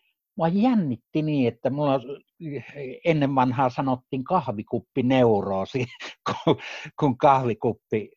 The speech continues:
läikkyy tuota käet tärisee. Mulla oli tämmönen, tämmönen tuota,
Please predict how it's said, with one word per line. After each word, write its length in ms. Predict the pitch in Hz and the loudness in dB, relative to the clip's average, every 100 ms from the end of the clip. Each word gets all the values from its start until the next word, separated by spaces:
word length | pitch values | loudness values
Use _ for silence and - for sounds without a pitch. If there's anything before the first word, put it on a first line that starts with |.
| 143 151 | -20 -14
läikkyy 760 | 127 127 123 117 _ - 104 104 | -4 0 0 0 _ -10 -8 -8
tuota 400 | 107 98 110 104 _ - | -10 -10 -8 -10 _ -4
käet 260 | 123 107 _ | -2 -2 _
tärisee. 720 | 117 110 98 92 - 98 98 95 _ _ _ - | -6 -6 -6 -12 -12 -10 -10 -16 _ _ _ -4
Mulla 240 | 269 175 | -2 0
oli 140 | 156 190 | -2 -6
tämmönen, 600 | 180 139 110 107 95 95 _ _ _ | -6 -6 -6 -8 -10 -16 _ _ _
tämmönen 480 | 131 113 101 95 95 | -6 -6 -6 -10 -14
tuota, 540 | - 101 95 98 92 | -12 -12 -12 -12 -12